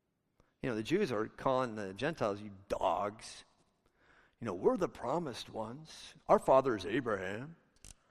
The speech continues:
But you're gonna find out that both the Jews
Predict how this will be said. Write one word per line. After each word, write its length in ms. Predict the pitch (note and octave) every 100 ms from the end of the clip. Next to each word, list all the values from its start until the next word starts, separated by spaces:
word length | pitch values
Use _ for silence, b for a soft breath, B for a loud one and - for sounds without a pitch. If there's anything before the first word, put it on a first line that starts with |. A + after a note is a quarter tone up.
| b b b b b b b b -
But 80 | A#2+
you're 100 | C3+
gonna 140 | B2
find 240 | - C3+
out 260 | B2+ B2 A#2
that 60 | A2
both 240 | B2 C3+ -
the 100 | A2
Jews 640 | G#2 A#2+ C#3+ D#3 D3+